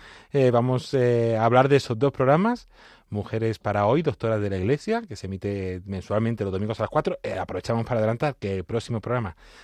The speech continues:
será este domingo veintidós. Y ya el nombre nos introduce algo, pero preséntanos un poco de qué trata este programa y, y por qué hacer un programa sobre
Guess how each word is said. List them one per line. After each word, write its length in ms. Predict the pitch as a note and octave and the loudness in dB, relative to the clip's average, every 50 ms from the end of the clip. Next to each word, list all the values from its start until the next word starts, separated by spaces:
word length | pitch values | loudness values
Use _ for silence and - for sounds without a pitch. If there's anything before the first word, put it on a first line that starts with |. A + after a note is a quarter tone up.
| - _ | -20 _
será 340 | - G2 F#2+ G#2+ A2 - - _ | -10 -2 0 0 0 0 -2 _
este 300 | A#2 C3 B2+ - - G#2 | 0 0 0 0 -2 -4
domingo 340 | F#2+ F#2 G2 A2 A2+ A#2 B2 | -4 -2 -2 -2 -2 0 0
veintidós. 480 | C3+ C#3 C3+ E3 F3 G3+ A#3+ B3+ - - - - - - - - - | 0 0 0 2 2 4 4 2 0 -4 -14 -20 -20 -20 -20 -20 -12
Y 440 | - E3+ E3+ E3 D#3+ D#3 D3+ D3+ D3+ | -6 -2 0 2 4 4 4 4 6
ya 120 | C#3 E3+ G3 | 10 10 10
el 140 | G#3+ A3 | 10 10
nombre 240 | A#3 A#3+ A#3+ B3+ A#3+ | 8 8 8 6 6
nos 160 | A#3+ A3 - | 6 6 4
introduce 440 | F#3+ F#3+ D#3+ D3+ D#3 F#3+ G3+ - G3 | 4 2 6 8 8 8 8 8 8
algo, 260 | D#3+ F3 F#3 D#3 C#3 | 8 8 8 6 4
pero 260 | - C#3 B2+ C3+ B2+ - | 4 6 4 4 4 4
preséntanos 580 | C#3 C#3 C3 D3+ F3 F#3+ F#3+ G3+ G3 G#3 - | 4 4 4 4 2 4 4 4 2 2 2
un 80 | G#3+ F#3 | 0 0
poco 1200 | - G#3 G3+ - A#3 A3+ G#3+ G3+ F#3+ F#3 D3+ C#3+ C3+ A#2+ A2+ A2+ G#2 G2 F#2 F2+ F2+ F2 F2+ F#2+ F2+ | 0 -2 0 4 4 6 6 6 6 6 6 4 2 0 -2 -4 -4 -6 -6 -8 -8 -6 -6 -6 -4
de 100 | F#2+ G#2+ | -4 -2
qué 140 | - D3+ D3+ | 0 0 0
trata 260 | - E3+ E3+ - D3+ | 2 0 0 0 0
este 220 | B2+ - - G#2 | -4 -4 -6 -8
programa 420 | - F#2+ F#2 A#2 C3+ C#3+ E3+ G3 G#3+ | -6 -2 2 2 2 4 2 2 2
y, 420 | G#3 F3+ D3+ C3 A#2 G#2+ A2 - _ | 0 0 0 0 0 -2 -4 -4 _
y 140 | F3 E3+ - | 0 0 4
por 200 | - B2+ A#2 - | 4 2 4 4
qué 60 | D3 | 2
hacer 180 | D3 - F#3 E3+ | 2 4 2 2
un 80 | D3+ | 4
programa 260 | C#3 C#3 C3 B2 B2 | 4 4 4 4 4
sobre 380 | - - A#2 A2+ G#2+ G#2+ G#2 | 0 -2 -4 -2 0 -2 -2